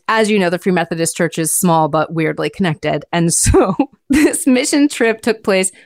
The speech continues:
one year. I believe it was nineteen ninety-six because I turned sixteen and I had a crush on the boy from the other youth group who was with us. Then I threw up in his lap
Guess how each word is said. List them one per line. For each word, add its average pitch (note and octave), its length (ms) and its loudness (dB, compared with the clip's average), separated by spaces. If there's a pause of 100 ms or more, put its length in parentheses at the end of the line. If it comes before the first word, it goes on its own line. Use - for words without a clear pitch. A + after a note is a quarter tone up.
one A3+ 320 2
year. F3 200 2
I F3+ 120 -2
believe G3+ 300 0
it A3+ 40 4
was A3 160 4
nineteen G3 300 2
ninety-six A3+ 560 0
because G3+ 260 0
I F3+ 80 2
turned G3+ 260 0
sixteen G3+ 540 2
and F3+ 140 2
I E3 40 2
had E3+ 160 0
a G3 40 2
crush G3+ 280 -2
on F#3 120 4
the F3+ 60 2
boy F3 240 2
from F3+ 140 0
the E3 100 0
other F#3 200 2
youth G3+ 220 2
group - 160 -2
who G3+ 100 2
was G#3 200 2
with E3+ 160 2
us. E3 280 0
Then D#3 260 2
I F3 80 2
threw A3+ 200 2
up A3+ 120 0
in B3 60 4
his B3+ 240 2
lap C#3+ 280 -2